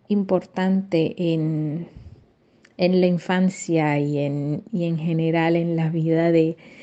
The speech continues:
cualquier persona que vive en la costa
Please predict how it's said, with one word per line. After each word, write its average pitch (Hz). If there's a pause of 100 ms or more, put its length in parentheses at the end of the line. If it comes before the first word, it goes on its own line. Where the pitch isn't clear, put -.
(240)
cualquier 160
persona 175
que 165
vive 180
en 165
la 156
costa 160